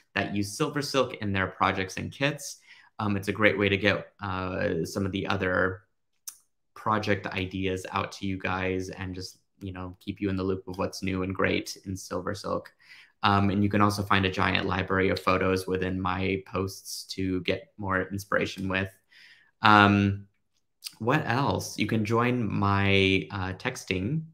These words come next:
my little text group, which are, i-, i-, it's the first place, I think I've actually got it here that I can probably post. There we go. <laughs> There's the number down there. Um, it'll scroll back around.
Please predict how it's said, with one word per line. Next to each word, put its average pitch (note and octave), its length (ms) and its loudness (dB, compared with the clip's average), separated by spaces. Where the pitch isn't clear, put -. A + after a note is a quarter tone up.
my G2 100 0
little F#2+ 220 0
text G2+ 300 -10
group, A#2 320 -2
which F#2+ 320 -8
are, F#2 480 0
i-, A2+ 40 6
i-, - 20 8
it's G#2+ 380 2
the B2 100 2
first D3+ 340 0
place, G2+ 180 2
I G#2 60 -2
think G#2 160 -4
I've F2+ 140 0
actually - 260 -6
got - 180 -4
it - 60 -8
here F#2+ 260 -2
that F#2 140 -4
I F#2+ 80 -4
can F#2 160 -4
probably F#2 640 -4
post. - 180 -18
There - 100 -16
we - 80 -14
go. - 240 -10
<laughs> - 920 0
There's D3+ 160 6
the A#2 80 6
number - 480 4
down - 180 -8
there. - 260 -4
Um, G#2+ 200 8
it'll G2 140 2
scroll F2+ 280 0
back F2+ 200 -2
around. G2+ 500 2